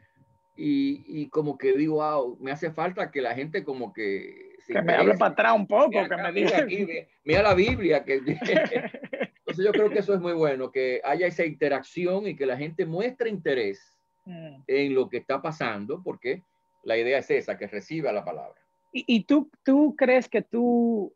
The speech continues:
Speaker 2: eh, cuando llegaste a Primera, trataste de intencionalmente cultivar esa cultura o hiciste algo o solamente Dios la desarrolló con el tiempo? Eh, hay, hay cosas que hiciste para, para que ayude a crear esa cultura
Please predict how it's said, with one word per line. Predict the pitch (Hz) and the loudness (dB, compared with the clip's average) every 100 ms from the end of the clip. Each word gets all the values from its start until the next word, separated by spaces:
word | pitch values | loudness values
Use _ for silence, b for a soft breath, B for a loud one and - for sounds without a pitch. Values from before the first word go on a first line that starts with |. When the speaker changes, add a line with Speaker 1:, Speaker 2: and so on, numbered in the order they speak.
| - | -6
Speaker 2:
eh, | 196 185 175 170 165 - - | 0 2 2 2 -2 -6 -8
cuando | - 190 | -2 0
llegaste | 175 175 202 214 | 2 2 4 2
a | |
Primera, | 208 190 196 196 - _ _ - | 0 0 2 2 0 _ _ -4
trataste | 196 175 226 226 | -2 0 0 0
de | 208 | -4
intencionalmente | 190 190 190 175 196 208 196 - | -6 -8 -6 -2 0 0 -4 -4
cultivar | 196 - 165 180 214 | -4 -2 0 0 0
esa | 214 | -2
cultura | - 185 254 285 285 262 | -2 -4 -2 0 -2 -2
o | 185 | -4
hiciste | 175 240 - | -4 -6 2
algo | 214 269 240 | 2 4 2
o | 190 | -2
solamente | 175 208 214 208 196 | -2 -2 -2 -4 -6
Dios | 175 190 - | -4 -6 -2
la | 170 | -4
desarrolló | 165 175 170 165 175 | -4 -6 -4 0 -2
con | 185 170 | -2 -8
el | - | -8
tiempo? | - 233 247 240 - 220 220 214 208 | 2 4 6 4 4 6 8 6 4
Eh, | 185 185 175 170 - 196 | 0 0 -2 -4 -6 0
hay, | 220 | 2
hay | - 226 | 4 2
cosas | - 262 226 | 2 0 0
que | - | -2
hiciste | 190 - 262 240 - 170 | -8 -6 -4 -4 -6 -8
para, | 175 165 160 - | -4 -4 -4 -8
para | - 170 160 | -6 -4 -4
que | - 160 156 147 | -2 -2 -2 -4
ayude | 185 175 185 233 214 170 160 | -4 -2 2 4 4 4 0
a | 165 | -2
crear | - 175 180 | -2 -2 -2
esa | - | -4
cultura | - 175 - 180 170 | -6 -8 -4 0 2